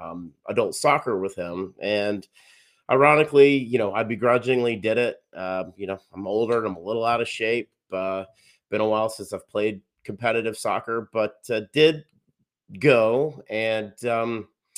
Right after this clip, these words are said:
on the other team so happened to be one of my business partners, um, my good friend Daniel Botero from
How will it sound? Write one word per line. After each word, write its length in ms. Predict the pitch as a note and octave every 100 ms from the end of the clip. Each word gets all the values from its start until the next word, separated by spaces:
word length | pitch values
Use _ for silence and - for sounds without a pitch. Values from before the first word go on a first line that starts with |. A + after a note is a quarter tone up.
| - _ _ _ -
on 220 | B2+ C#3+
the 160 | C#3+ C3
other 280 | A#2+ C#3 B2+
team 720 | - D#3+ E3 C3+ B2+ C3+ B2
so 240 | - B2
happened 480 | A#2+ A#2+ A#2 A#2 A2+
to 140 | -
be 400 | G2+ G2 G2+ G#2 G#2
one 120 | G2
of 60 | F#2+
my 140 | A2
business 340 | C3 A#3+ A#3 -
partners, 720 | - F2 - F#2 F2+ - - G2
um, 560 | F#2+ F#2+ F2+ F#2 F2+ _ _ _ _
my 160 | - G#2+
good 200 | G2+ G#2+
friend 320 | - G#2+ A2
Daniel 320 | F#2+ G2 G#2
Botero 720 | G2 G2+ B2 D3 D#3 F#2 F#2+
from 480 | - F#2+ G2 G2+ A2